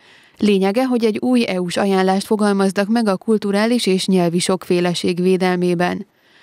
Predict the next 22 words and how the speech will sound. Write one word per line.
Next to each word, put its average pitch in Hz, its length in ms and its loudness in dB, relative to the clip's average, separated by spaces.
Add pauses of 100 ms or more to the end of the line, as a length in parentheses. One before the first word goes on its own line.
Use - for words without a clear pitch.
(140)
Emellett 202 500 -2
az 226 140 0
uniós 240 420 2
támogatási 185 720 0
programokat 190 720 0
úgy 233 220 2
módosítanák, 202 880 0 (240)
hogy 233 220 0
azok 254 280 -2
a 254 80 0
kis 208 260 -2
régióban 185 600 2
élők 208 420 0
és 233 220 -2
a 233 60 0
kisebbségi 185 720 0
nyelvet 180 380 0
beszélők 185 500 0
számára 202 500 0
is 196 220 0
elérhetőek 180 720 -2
legyenek. 180 580 -4